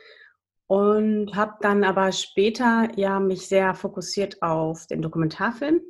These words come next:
Und dann habe ich auch gemerkt, als ich nämlich diese Kamera in der Hand hatte, war das für mich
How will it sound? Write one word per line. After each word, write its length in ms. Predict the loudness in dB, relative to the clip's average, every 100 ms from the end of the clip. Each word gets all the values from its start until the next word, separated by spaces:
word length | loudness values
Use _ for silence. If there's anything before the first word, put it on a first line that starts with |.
| -14 _ _ _ _ _ _ _ -14 -10
Und 220 | -6 -4
dann 220 | -2 -2
habe 100 | 0
ich 100 | 0 0
auch 100 | 0
gemerkt, 480 | 2 4 2 2
als 160 | -4 -4
ich 180 | -4 0
nämlich 300 | 0 0 -2
diese 300 | -6 -4 -4
Kamera 340 | 0 2 2
in 120 | 0 -4
der 120 | -8
Hand 220 | -12 -12
hatte, 300 | -12 -10 -12 -14 -20 -20 -20 _
war 140 | -2 0
das 220 | 0 -2
für 100 | -2
mich 320 | 2 2 0